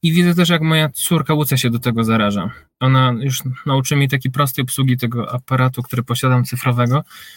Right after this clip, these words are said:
Bardzo chce mieć swój aparat i widzę, że ma do tego dryk i łapie to coś,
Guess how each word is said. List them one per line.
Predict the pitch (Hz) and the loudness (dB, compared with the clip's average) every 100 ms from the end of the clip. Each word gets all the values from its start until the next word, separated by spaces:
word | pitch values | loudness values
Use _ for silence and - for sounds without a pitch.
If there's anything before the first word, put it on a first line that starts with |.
| - - | -16 -2
Bardzo | 143 151 | 0 0
chce | 151 151 | 0 0
mieć | 143 131 | 0 0
swój | 143 | -2
aparat | 127 123 104 98 - | 0 0 -2 -4 -4
i | 131 | -2
widzę, | 135 143 143 | 0 2 2
że | 143 | 2
ma | 139 | 2
do | 135 | 0
tego | 131 135 127 | -2 -2 0
dryk | 123 127 160 175 - - - | 0 2 0 -2 -8 -10 -4
i | 135 | -2
łapie | 123 151 - | 0 0 -2
to | 135 143 | -2 -2
coś, | - 123 110 - - | 0 0 0 -4 -10